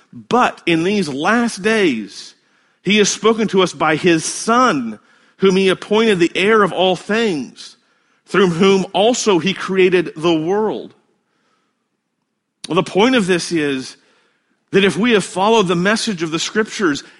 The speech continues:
it is undeniably pointed to Christ, undeniably pointed to Jesus. And if we are going to heed the message, we must listen and pay attention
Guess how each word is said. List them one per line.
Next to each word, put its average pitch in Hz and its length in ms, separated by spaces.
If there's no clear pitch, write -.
it 214 160
is 196 220
undeniably 185 800
pointed 147 440
to 139 80
Christ, - 640
undeniably 185 640
pointed 180 400
to 147 80
Jesus. 127 760
And 185 120
if 170 80
we 208 120
are 196 100
going 202 280
to 175 60
heed 180 760
the 175 140
message, 185 840
we 185 140
must 175 300
listen 180 640
and 165 180
pay 196 180
attention 180 720